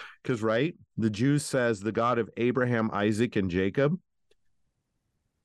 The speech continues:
That becomes the, the pillars of the God that we believe in. So the, so God is working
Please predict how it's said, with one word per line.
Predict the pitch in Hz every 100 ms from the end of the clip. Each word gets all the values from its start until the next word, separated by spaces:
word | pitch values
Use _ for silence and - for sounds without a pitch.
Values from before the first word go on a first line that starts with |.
| _ _ _ -
That | 117
becomes | 107 135 123 123 104
the, | 113 101
the | 98 92
pillars | - 117 117 131 139 117
of | 107
the | 104
God | 98 98 107
that | 107
we | 95 101
believe | 95 92 95
in. | 117 151 - _ _ _ _ _ _ _ _ _ _ _ _ _ _ _ _ _ _ _
So | - 131
the, | 123 139 135
so | - 135
God | 113 131 143 156
is | 135
working | 113 135 151 139 127